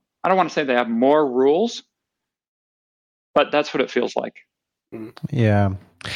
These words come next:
Speaker 3: Is it, w-, we've talked about this on the podcast a couple of times, that it can be, and I, it's gonna be very difficult talking to you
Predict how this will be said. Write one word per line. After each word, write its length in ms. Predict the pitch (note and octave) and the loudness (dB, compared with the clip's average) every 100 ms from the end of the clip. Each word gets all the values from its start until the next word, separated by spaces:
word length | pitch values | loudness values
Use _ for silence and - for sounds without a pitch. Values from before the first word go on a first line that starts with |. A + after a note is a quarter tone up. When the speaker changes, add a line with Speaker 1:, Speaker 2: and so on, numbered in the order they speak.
| - - | -10 -4
Speaker 3:
Is 180 | - F#3+ | 0 2
it, 160 | C4 G#3+ | 4 2
w-, 160 | F#3 | 0
we've 180 | E3+ F#3+ | 2 0
talked 260 | - A#3+ F3+ | 2 0 2
about 120 | D#3+ | 2
this 180 | A#2+ A#2 | 4 2
on 80 | A2+ | -2
the 80 | |
podcast 480 | G#2 A2 - G2+ - | 0 -2 0 -4 -4
a 40 | A2+ | -2
couple 240 | A#2 - | -2 0
of 60 | A#2 | -2
times, 420 | A#2 F#2 F#2+ F#2+ | 0 0 -2 -2
that 220 | A#2+ G#2+ - - - - | 0 0 -4 -16 -18 -8
it 120 | C#3 | -6
can 300 | - D3+ D3 | -2 -2 0
be, 440 | C3 A#2+ A2+ G#2+ G#2 | 0 2 2 0 -2
and 140 | C3+ C3 | 0 0
I, 340 | - - C3+ - | -2 -6 -8 -4
it's 160 | F3 - | -4 0
gonna 140 | G3 | 0
be 40 | E3 | 2
very 180 | C#3 | 2
difficult 460 | A#2+ C3 A2+ G#2+ F#2 | 2 0 0 -2 -2
talking 360 | - C#3 - G#2 | 0 0 0 -6
to 100 | G#2+ | -4
you 200 | F2+ | -4